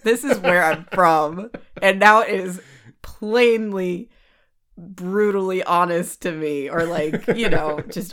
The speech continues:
Speaker 1: obvious. So, yeah, I am,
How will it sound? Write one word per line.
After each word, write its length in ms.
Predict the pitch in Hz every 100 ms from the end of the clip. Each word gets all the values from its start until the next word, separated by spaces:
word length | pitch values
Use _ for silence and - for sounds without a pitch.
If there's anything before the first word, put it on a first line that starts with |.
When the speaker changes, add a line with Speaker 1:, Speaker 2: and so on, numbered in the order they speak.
| -
Speaker 1:
obvious. 840 | 165 175 175 151 - 208 - - - - _ _ - 151
So, 640 | - 180 156 160 151 - - _ _
yeah, 420 | 208 185 165 - -
I 100 | 247
am, 420 | 254 196 165 165